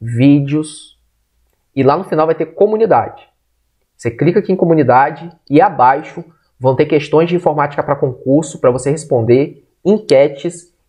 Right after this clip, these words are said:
e novidades sobre concurso público. Participe da minha comunidade e compartilhe também nas suas redes sociais. Se você gostou da aula, comente, compartilhe e inscreva-se no canal.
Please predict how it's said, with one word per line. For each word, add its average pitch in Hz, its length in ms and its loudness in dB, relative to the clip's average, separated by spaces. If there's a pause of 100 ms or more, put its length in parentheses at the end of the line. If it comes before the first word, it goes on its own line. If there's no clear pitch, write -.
e 151 80 2
novidades 156 480 2
sobre 160 160 -6
concurso 160 400 -6
público. 120 580 -2 (340)
Participe 190 480 -4
da 190 120 2
minha 170 100 2
comunidade 147 760 2 (300)
e 143 80 -8
compartilhe 170 720 -2
também 160 240 0
nas 160 80 -2
suas 143 220 0
redes 143 200 0
sociais. 151 640 -2 (560)
Se - 180 -4
você 247 220 2
gostou 175 240 -2
da 143 100 2
aula, 156 480 0 (160)
comente, 165 460 -2
compartilhe 165 880 -4
e 185 100 4
inscreva-se 165 540 0
no 156 80 -2
canal. 139 540 -4